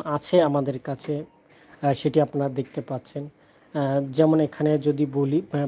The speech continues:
পাবড়ি একটি কার্টুনের যেটি, এটি কিন্তু, আহ, আমাদের মেয়ে বাবুদের খুবই পছন্দের একটি, এ, রিডিং টেবিল। এছাড়া কিন্তু, আহ, আহ, গোলাপ ফুল আপনারা দেখতে পাচ্ছেন এখানে,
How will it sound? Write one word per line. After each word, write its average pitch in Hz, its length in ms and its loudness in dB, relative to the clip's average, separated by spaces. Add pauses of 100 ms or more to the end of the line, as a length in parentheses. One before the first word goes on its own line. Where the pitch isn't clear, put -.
(100)
পাবড়ি 160 500 2
একটি 143 320 -2 (1900)
কার্টুনের 160 540 4
যেটি, 147 340 -4 (420)
এটি 156 240 0
কিন্তু, 160 320 2
আহ, 143 580 -2
আমাদের 147 500 0
মেয়ে 175 340 6
বাবুদের 143 400 4 (100)
খুবই 147 280 -2
পছন্দের 156 460 2
একটি, 135 240 -6
এ, 151 280 0
রিডিং 139 340 0
টেবিল। 143 340 2 (500)
এছাড়া 233 320 8
কিন্তু, 233 280 2
আহ, 185 340 2
আহ, 165 40 0 (840)
গোলাপ 196 340 8
ফুল 165 260 4
আপনারা 143 300 2
দেখতে 139 280 -2
পাচ্ছেন 139 360 -4
এখানে, 131 420 -4